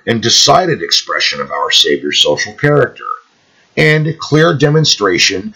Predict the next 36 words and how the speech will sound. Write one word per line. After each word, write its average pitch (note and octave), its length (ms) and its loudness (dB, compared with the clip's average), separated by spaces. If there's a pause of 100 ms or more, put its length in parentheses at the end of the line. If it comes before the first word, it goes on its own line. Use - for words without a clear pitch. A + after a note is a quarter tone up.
(140)
that G#2 160 2
he A#2 100 0
was G#2+ 300 2
not G2+ 400 0
an C#3 320 0
enemy G2 440 -6
to A#2+ 160 0
the A#2+ 280 -2
innocent G#2+ 580 -2 (120)
joys F#2+ 520 2
of - 80 -12
society, - 760 0 (680)
and G#2+ 280 0
that, B2+ 320 2
of - 200 -10
course, - 680 -2 (380)
his C3+ 320 0 (120)
religion A2 680 2
is G#2+ 280 0
perfectly A2 560 0
consistent B2 760 0
with D#3 140 -2
such - 320 0
enjoyments. C#3 1000 0 (800)
And F3 160 4
the F3+ 140 8
evidence G3+ 340 0
of F2 120 -6
these E2+ 200 -2
things G2 280 0
is A#2+ 120 0
found A2 380 0
in G#2 200 -4
his G2+ 180 0
first F2 500 -2
miracle, A#2 460 0